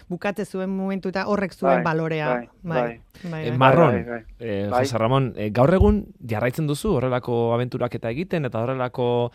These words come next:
Speaker 3: hegaldi kontrolatuak zu diozun bezalaxe,
Speaker 2: Bai.
Speaker 3: baina ikusgarriak egiten?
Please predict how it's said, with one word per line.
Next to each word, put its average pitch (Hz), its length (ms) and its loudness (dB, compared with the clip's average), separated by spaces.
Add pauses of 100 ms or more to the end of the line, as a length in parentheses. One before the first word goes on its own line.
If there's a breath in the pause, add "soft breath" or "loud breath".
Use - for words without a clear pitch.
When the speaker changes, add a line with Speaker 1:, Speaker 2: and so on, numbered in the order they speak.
(200 soft breath)
Speaker 3:
hegaldi 127 720 0
kontrolatuak 139 680 6
zu 143 100 2
diozun 131 320 2
bezalaxe, 135 400 4
Speaker 2:
Bai. 190 320 8
Speaker 3:
baina 143 200 6
ikusgarriak 151 520 8
egiten? 147 520 6